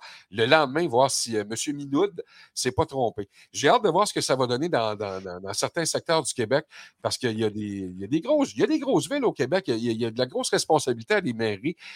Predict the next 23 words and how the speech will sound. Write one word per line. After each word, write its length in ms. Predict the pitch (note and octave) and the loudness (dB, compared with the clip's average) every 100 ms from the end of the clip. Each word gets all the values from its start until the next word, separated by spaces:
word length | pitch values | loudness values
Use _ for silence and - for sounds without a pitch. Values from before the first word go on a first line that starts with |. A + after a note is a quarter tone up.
| - | -6
ou 120 | G#2 | -2
encore 220 | G#2 F3 D#3 | 2 2 2
des, 140 | A#2 | 0
des 140 | G#2+ G2+ | -4 -2
conseillers 420 | D3+ - B2+ D#3+ | 0 0 0 -2
qui 100 | A#2+ | -2
vont 140 | A2 | -2
se 80 | G2+ | -2
présenter. 500 | A2 G#2 G#2 G2 D3 - - - | -4 -4 -4 -6 -8 -12 -4 4
Hâte 160 | C#3 | 6
de 60 | B2+ | 6
voir. 200 | A2+ D3 | 4 4
Et 60 | A#2+ | 2
moi, 100 | B2+ | 0
je 80 | |
pense 220 | - C3+ B2+ | 2 2 2
à 40 | |
Denis 220 | A#2 B2 | -2 -2
Marcel 380 | A#2 G#2 D3+ C#3+ | -2 -2 -2 -2
qui 80 | - | -4
se 40 | |
présente. 360 | A#2 G#2+ C3+ B2+ | -4 -4 -4 -2
Denis, 240 | B2+ D3+ | -4 -4